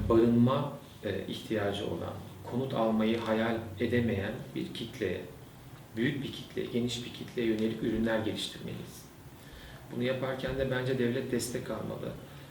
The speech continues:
E, sadece sosyal konuttan da söz etmiyorum.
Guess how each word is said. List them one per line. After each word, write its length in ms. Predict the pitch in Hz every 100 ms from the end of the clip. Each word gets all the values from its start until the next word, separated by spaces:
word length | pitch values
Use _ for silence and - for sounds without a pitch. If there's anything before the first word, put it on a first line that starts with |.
| -
E, 40 | - - - -
sadece 720 | - - 135 135 127 127 131 131 - - -
sosyal 500 | - 123 - 131 -
konuttan 500 | 127 127 139 135 110
da 80 | 104 -
söz 240 | - 113
etmiyorum. 440 | 101 - - -